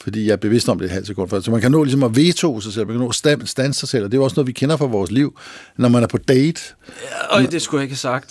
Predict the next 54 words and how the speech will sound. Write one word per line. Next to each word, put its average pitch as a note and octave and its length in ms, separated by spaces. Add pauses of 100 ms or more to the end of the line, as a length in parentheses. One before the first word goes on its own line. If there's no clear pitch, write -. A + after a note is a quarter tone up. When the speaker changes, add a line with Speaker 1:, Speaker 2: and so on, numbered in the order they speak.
Speaker 2:
Man D#3+ 100
når F#3 120
lige E3+ 120
at D3 80
stoppe D#3 420
det, C#3+ 140
eller, C3 220
Speaker 1:
Øh, B2+ 140
Speaker 2:
ja. C3 160 (120)
Speaker 1:
til C#3 160
eksamen, D3 920
Speaker 2:
<laughs> - 80
Speaker 1:
et C3 200
eller D3+ 180
andet, D3 460 (420)
øh, B2 80
genert D3 460 (120)
på - 80
en D3 40
eller C3+ 140
anden B2+ 160
Speaker 2:
Ja, A#2+ 40
Speaker 1:
måde, C#3+ 320
Speaker 2:
ja. C#3 60
Speaker 1:
så, D3 220 (120)
så, - 100 (100)
ja, G3 120 (160)
så C#3 360
vetoer C3+ 480
man A2 120
hele D#3+ 140
tiden B2 200
sig - 120
Speaker 2:
Ja, F#2+ 60
Speaker 1:
selv, G2+ 200
og F#2+ 80
Speaker 2:
ja. - 40
Speaker 1:
det A2 80
bliver A2+ 160
noget G2 140
håbløst A#2 420
resultat, F2 340
der F#2 60
kommer F#2+ 160
ud G2 60
af F2+ 100
det. - 60 (340)
Andre F3 220
gange, C3+ 260
hvor C#3+ 120
man C#3 140
er A#2 140
i, A2 260
øh, G2+ 160